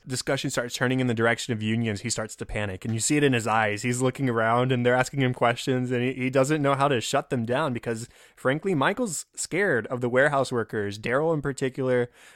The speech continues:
Roy, uh, Lonnie. I mean, these are big guys. And he has shown in the past, like in basketball, in season one, when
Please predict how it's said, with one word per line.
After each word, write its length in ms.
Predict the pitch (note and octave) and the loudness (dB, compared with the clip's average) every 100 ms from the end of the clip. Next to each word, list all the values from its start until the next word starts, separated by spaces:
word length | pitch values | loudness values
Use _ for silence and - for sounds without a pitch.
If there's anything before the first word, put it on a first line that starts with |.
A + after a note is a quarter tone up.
| - | -4
Roy, 680 | A#2+ B2 C3 B2+ B2 B2+ B2+ _ _ _ _ _ B2 | 2 6 6 6 2 -2 -4 _ _ _ _ _ -4
uh, 260 | A2 G#2+ | -4 -4
Lonnie. 560 | A2+ A#2+ C3 B2 B2 B2 | -2 4 4 4 2 0
I 60 | |
mean, 120 | B2 C3+ | 0 0
these 140 | F3+ | 0
are 60 | D#3 | 0
big 240 | D3 C3+ | -2 -2
guys. 480 | B2 B2+ G#2 F#2+ - _ _ _ | 0 0 -2 -6 -18 _ _ _
And 360 | A#2+ A#2 A2 A#2+ _ | -6 -4 -2 -6 _
he 280 | _ C#3 C3+ | _ -4 -2
has 120 | B2+ | -2
shown 480 | - C3+ B2+ B2+ C3+ _ _ _ | -2 0 2 0 -4 _ _ _
in 140 | B2 | -4
the 80 | A2+ | -4
past, 380 | - A#2 D3 - | -2 -4 -4 -2
like 180 | B2+ A#2 | -2 -2
in 140 | A2+ | -4
basketball, 720 | G#2 A2 A2 C#3+ C#3 C#3+ D#3 _ _ _ _ | -2 -4 -4 -8 -4 -2 -4 _ _ _ _
in 380 | B2 A2 A2 G#2+ | -6 -4 -4 -6
season 640 | - B2 A2+ A2 G#2+ G#2 | -4 -6 -4 -4 -4 -6
one, 380 | G#2 A2 A#2+ D3 | -4 -2 -2 -6
when 400 | C3 A2 G#2+ G#2+ | -4 -2 -4 -8